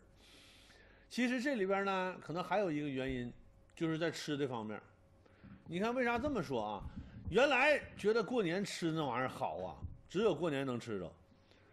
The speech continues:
现在你说吃喝不愁，年夜饭它跟平时的也没差太多，再也不用像以前似的了啊，早早的提前好几天就准备，是吧？那时候张罗，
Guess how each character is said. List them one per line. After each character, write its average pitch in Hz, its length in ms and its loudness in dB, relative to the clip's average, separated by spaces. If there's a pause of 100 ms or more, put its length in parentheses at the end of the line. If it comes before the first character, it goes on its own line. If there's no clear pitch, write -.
(180)
现 302 280 2
在 302 240 4
你 139 140 0
说 98 240 -6 (380)
吃 330 280 4
喝 285 280 8
不 277 160 2
愁， 160 360 0 (1120)
年 226 340 4
夜 294 140 4
饭 311 280 4 (760)
它 254 120 0
跟 277 100 2
平 240 180 2
时 202 140 0
的 262 60 0
也 220 40 2
没 175 140 0
差 240 160 0
太 180 140 2
多， 92 220 -6 (880)
再 320 280 4
也 202 120 4
不 160 200 0
用 254 140 2
像 240 200 0
以 131 140 -2
前 127 340 -2
似 233 140 2
的 165 120 0
了 101 200 -2 (360)
啊， 156 380 0 (400)
早 156 180 2
早 208 320 4
的 202 80 2 (220)
提 196 160 -4
前 196 140 -2
好 190 140 0
几 185 120 0
天 180 280 0
就 190 100 2
准 135 300 -4
备， 190 220 4
是 139 60 0
吧？ 151 200 0
那 165 80 -2
时 143 80 -2
候 170 100 0
张 165 320 2
罗， 165 300 2